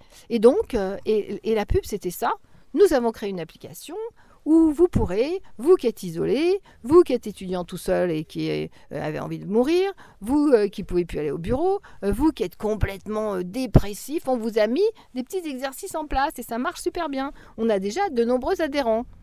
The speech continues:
Et moi, je dis à, je dis à Tristan, parce que j'étais avec Tristan encore,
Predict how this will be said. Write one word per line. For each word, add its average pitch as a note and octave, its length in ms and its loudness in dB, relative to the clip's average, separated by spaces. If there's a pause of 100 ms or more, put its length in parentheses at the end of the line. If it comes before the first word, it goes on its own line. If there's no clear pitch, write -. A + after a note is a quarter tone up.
(840)
Et E3 80 -6
moi, B3 160 -4
je B3+ 60 -12
dis E3+ 160 -14
à, D#3+ 140 -12 (1000)
je - 60 -20
dis E3 160 -14
à D3+ 60 -14
Tristan, - 320 -16
parce A3 100 -16
que - 60 -20
j'étais - 120 -16
avec C3 140 -16
Tristan - 340 -14
encore, F3+ 240 -14